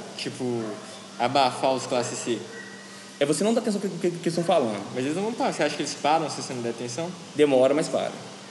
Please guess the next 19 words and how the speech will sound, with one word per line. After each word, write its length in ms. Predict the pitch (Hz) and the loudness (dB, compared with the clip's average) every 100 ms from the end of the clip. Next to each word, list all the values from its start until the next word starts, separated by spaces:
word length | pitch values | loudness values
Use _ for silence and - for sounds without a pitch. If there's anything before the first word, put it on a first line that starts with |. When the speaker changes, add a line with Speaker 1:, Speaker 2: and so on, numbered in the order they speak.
| - - - - - 131 | -16 -16 -16 -16 -8 -2
Speaker 2:
Você, 180 | 147 160 156 165 165 175 175 156 | 2 2 0 -2 0 0 0 0
você, 260 | 165 214 175 165 - - | 2 2 0 -6 -4 -6
porque 180 | - 202 | 2 2
assim, 160 | 196 | 4
adolescente 480 | 143 185 196 165 214 | 4 6 4 2 2
é 40 | 240 | 2
o 20 | |
seguinte: 480 | 262 165 117 - - - - - - | 2 2 2 0 -8 -12 -14 -12 2
quanto 160 | 226 | 4
mais 160 | 240 269 | 6 4
você 80 | 311 | 4
fala 180 | 208 | 4
pra 100 | 185 | 6
ele 100 | 180 | 4
não 140 | 175 294 | 4 4
fazer, 400 | 240 147 196 151 - | 4 6 4 2 2
mais 120 | 156 | 2
ele 100 | 190 | 2
faz. 400 | - - - | -2 -4 -8